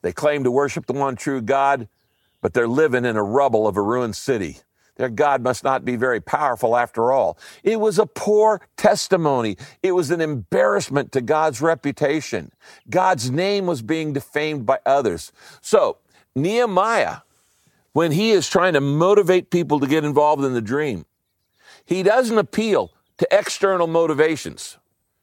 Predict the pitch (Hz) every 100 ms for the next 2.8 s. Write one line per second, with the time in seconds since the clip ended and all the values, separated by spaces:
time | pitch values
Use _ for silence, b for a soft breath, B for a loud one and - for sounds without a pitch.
0 | _ - 131 104 117 120 139 127 117 120
1 | 127 151 147 - 113 - 92 143 165 185
2 | - 165 110 B B 110 135